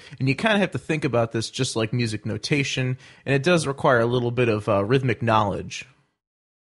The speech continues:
All right, so what I'm gonna do is I'm gonna press Command A,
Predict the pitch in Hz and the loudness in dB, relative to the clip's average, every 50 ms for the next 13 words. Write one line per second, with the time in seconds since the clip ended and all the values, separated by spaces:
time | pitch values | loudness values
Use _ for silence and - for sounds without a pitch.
0 | _ _ _ _ _ _ _ _ - - - - 117 - - 175 170 185 185 185 | _ _ _ _ _ _ _ _ 2 4 4 4 2 0 0 2 4 4 4 4
1 | 180 175 165 156 135 123 110 127 131 131 135 147 160 151 139 135 123 120 113 110 | 2 2 0 0 -2 -2 -4 -4 -2 -2 -2 -2 -2 -2 -2 -2 -2 -2 -4 -6
2 | - - 147 131 127 - - - - 120 117 117 127 143 156 160 - - 120 113 | -4 -2 -2 -2 -2 -2 -6 -6 -4 -2 -2 0 0 0 -2 -2 -2 -2 0 0
3 | 107 104 113 135 160 156 | 0 0 -2 -2 -4 -6